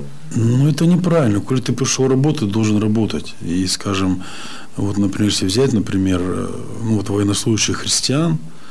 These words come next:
почему, скажем, вот римский император Константин Великий, он, собственно, э, ну, прекратил гонения на церковь, потому что он убедился в том, что христиане — это люди, которым можно доверять.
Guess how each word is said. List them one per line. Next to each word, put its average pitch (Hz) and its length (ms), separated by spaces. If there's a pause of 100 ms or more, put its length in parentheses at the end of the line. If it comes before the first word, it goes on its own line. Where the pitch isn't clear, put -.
(320)
почему, 127 340
скажем, 95 360
вот 92 140
римский 104 360
император 98 460
Константин 98 500
Великий, 123 440
он, 85 60
собственно, 92 480 (640)
э, 95 500 (760)
ну, 120 200
прекратил 110 520
гонения 107 320
на 104 80
церковь, - 420 (180)
потому 101 340
что 101 200
он 98 100
убедился 101 460
в - 60
том, 143 200
что 101 220
христиане — 120 600
это 98 160
люди, 117 260
которым 98 400
можно 98 260
доверять. 92 440